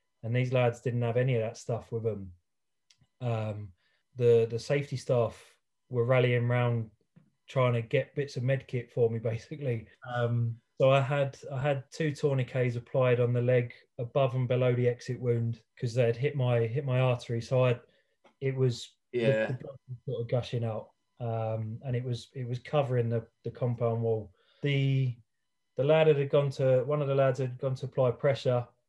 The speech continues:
Speaker 1: um, and the palm of his hand went inside,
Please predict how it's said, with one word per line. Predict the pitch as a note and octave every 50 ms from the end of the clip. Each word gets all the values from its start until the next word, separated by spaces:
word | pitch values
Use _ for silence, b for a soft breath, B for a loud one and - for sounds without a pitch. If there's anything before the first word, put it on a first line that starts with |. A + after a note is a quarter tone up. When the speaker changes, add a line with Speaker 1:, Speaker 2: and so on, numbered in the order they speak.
| _ _ -
Speaker 1:
um, | C3 B2 B2 A#2 A#2 A#2 A#2+
and | A#2+ B2 A#2+
the | A#2
palm | - - C#3 C#3 C3+ C3
of | B2+ A2+
his | A#2+ A#2+ A#2 -
hand | C3 B2+ B2 A#2+ A#2+
went | A#2+ A#2 A#2 B2+ - _ _ _ _ -
inside, | D3 C3+ B2+ A#2+ A#2+ - C3+ B2 B2 A#2+ A#2 A#2 A2+